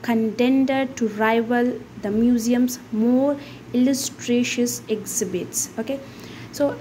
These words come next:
though it sometimes you may not be able to understand few words, it's okay. Try to understand what that line is telling. Just try to understand on the whole, uh, what is it's trying to tell. So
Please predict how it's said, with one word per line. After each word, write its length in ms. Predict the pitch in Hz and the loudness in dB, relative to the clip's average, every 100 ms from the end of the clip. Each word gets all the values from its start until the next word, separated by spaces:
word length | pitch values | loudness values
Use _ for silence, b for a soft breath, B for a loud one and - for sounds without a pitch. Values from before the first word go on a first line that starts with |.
| B - | B -4
though 400 | 233 330 403 659 - - - - | 2 4 4 0 -6 -18 -16 -6
it 280 | 277 285 285 | -4 -2 -2
sometimes 520 | 285 269 294 294 294 | 0 2 2 2 0
you 220 | - 240 | 0 0
may 140 | 269 262 | 4 4
not 420 | 262 294 311 - | 4 4 0 0
be 200 | 247 - | 0 2
able 300 | 240 247 254 | 2 2 2
to 160 | 247 - | -2 -2
understand 560 | 233 226 226 240 226 226 | -2 0 -2 -2 -2 -2
few 220 | 240 226 | 0 0
words, 440 | 202 220 294 - - | 2 0 0 -4 -6
it's 200 | 247 - - | -4 -4 -4
okay. 380 | 220 - 196 226 - - | -4 -4 -6 -6 -8 -14
Try 400 | - 285 254 302 320 - | -2 2 2 2 -2 -2
to 100 | 330 | -2
understand 640 | 240 226 240 - 277 285 285 240 - | 0 0 -2 -2 -2 0 -4 -4 0
what 240 | 320 - - | 0 0 0
that 260 | 247 247 | 0 0
line 420 | 226 202 220 247 294 | -4 0 2 2 0
is 260 | 247 - - | -2 -4 -6
telling. 280 | 226 185 185 - - | -6 -6 -10 -10 -4
Just 260 | 320 - | -4 -6
try 200 | - 240 | -4 -2
to 140 | 240 - | -2 -4
understand 680 | 254 277 403 - 247 190 196 B B B | 0 0 0 -4 -4 -4 -6 B B B
on 160 | 302 349 | 0 2
the 120 | 392 | 2
whole, 280 | 294 294 311 | 2 0 0
uh, 80 | |
what 340 | 247 247 320 - | 0 0 -2 -4
is 160 | 302 370 | -8 -6
it's 260 | 277 - - | -6 -6 -4
trying 260 | 247 226 | -2 0
to 120 | 226 233 | -2 -4
tell. 280 | - 180 180 B B B | -4 -6 -8 B B B
So 240 | - 339 | -2 -2